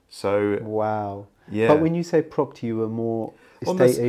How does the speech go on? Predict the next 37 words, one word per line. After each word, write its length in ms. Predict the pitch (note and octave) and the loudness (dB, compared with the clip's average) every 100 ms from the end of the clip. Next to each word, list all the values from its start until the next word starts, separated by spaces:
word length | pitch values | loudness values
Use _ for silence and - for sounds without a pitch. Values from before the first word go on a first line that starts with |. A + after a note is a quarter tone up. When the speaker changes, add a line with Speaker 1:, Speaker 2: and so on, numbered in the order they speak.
| A2+ | -2
Speaker 2:
agent, 160 | A#2 | 0
Speaker 1:
more 240 | E3+ F#3+ F#3 | 4 6 6
on 120 | E3 | 4
the 80 | D#3 | 4
Speaker 2:
property? 200 | D#3 D#3 | 4 4
Speaker 1:
agency 360 | C3+ B2+ - A2 | 4 -2 -6 -6
side, 320 | - A2+ G#2 | 2 2 4
Speaker 2:
Yeah. 160 | A2 G#2+ | 4 4
Speaker 1:
yeah. 120 | G2+ | 2
So 220 | - A2 | 0 -2
the, 180 | G#2 G#2+ | 2 2
the, 180 | - A#2+ | 2 -4
you 220 | - D3+ | -4 -4
know, 140 | G#2 F#2+ | -2 0
the, 120 | G#2+ | 0
Speaker 2:
And 100 | A#2+ | 2
Speaker 1:
the 60 | B2 | 2
Speaker 2:
lettings 460 | A#2+ C3+ C3+ C3+ B2 | 2 -2 -6 -6 -10
and 100 | A#2 | -10
things 180 | B2 | -10
like 100 | B2 C#3+ | -4 -2
that? 100 | C#3 | -2
Speaker 1:
lettings, 400 | C3 C3+ B2+ A#2 | 0 2 2 0
sales. 640 | - C3 A#2+ A#2 A2+ - - _ _ _ E3 | -2 0 4 2 0 -10 -20 _ _ _ -10
Look, 160 | - | -8
it's, 300 | G#2 - - - - | -8 -12 -18 -18 -8
uh, 120 | G2+ - | -6 -6
yeah, 200 | - F#2+ - | -10 -12 -12
which 260 | - - - | -14 -14 -8
gives 200 | A2+ A2 | -8 -2
you 400 | G#2 G#2+ G#2+ - | 0 0 -4 -8
a, 40 | |
a 40 | G#2 | -10
good 240 | - B2+ | -4 -2
insight 580 | A2+ A2 - A2 G#2+ G#2 | 0 -4 -4 0 0 -2
into 480 | A2 G2+ - A2 G2+ - _ | -8 -8 -4 -2 -2 -4 _
business, 640 | B2+ A2+ A2+ A2 G#2 - | -2 -2 -2 -4 -4 -10